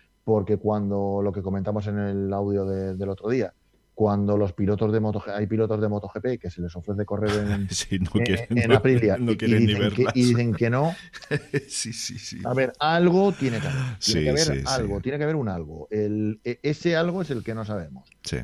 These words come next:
Speaker 1: Ya te digo que yo, yo imagino, imagino que no tiene por qué ser así, pero yo imagino que debe ser algún tipo de, de tema de patrocinio.
Speaker 2: Sí, de, de
Speaker 1: De que o-
Speaker 2: disponibilidad de recursos y todo esto, eh.
Speaker 1: De que obliguen, obligan al, al,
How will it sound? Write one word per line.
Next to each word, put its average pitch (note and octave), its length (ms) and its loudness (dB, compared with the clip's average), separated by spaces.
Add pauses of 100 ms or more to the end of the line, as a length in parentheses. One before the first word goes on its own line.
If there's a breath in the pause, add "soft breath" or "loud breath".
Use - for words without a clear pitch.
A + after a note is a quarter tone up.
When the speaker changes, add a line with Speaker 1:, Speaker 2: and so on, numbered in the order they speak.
Speaker 1:
Ya A2 160 2
te A#2+ 100 2
digo C#3 200 4
que A#2 140 4
yo, C3 300 2 (100)
yo B2+ 440 -4 (500)
imagino, C#3 880 -4 (160)
imagino G#2 560 -6
que F#2 140 -6
no E2+ 100 -8
tiene F2+ 160 -4
por D#2+ 120 -8
qué D#2+ 80 -10
ser D2+ 140 -10
así, G3+ 300 -4 (380)
pero G2 140 0
yo A2+ 100 4
imagino C#3 600 2 (260 soft breath)
que G#2+ 100 4
debe A2+ 220 4
ser A#2+ 140 0
algún A2+ 280 2
tipo G#2 280 2
de, F2 580 0
de F2+ 160 0
tema F3 240 2
de A#2+ 100 4
patrocinio. - 540 -4 (560)
Speaker 2:
Sí, - 140 4
de, F2 240 8
de F#2 220 8
Speaker 1:
De F#2+ 100 -4
que F#2+ 120 8
o- F#2 40 6
Speaker 2:
disponibilidad G2+ 880 6
de G2 240 6
recursos F2+ 880 2
y F2 60 -2
todo E2 280 -2
esto, D#2 380 -4
eh. D#2+ 120 -2
Speaker 1:
De A2+ 120 2
que B2+ 80 2
obliguen, E3 480 2
obligan C#3+ 360 0
al, C#3 220 -2
al, A#2 760 -4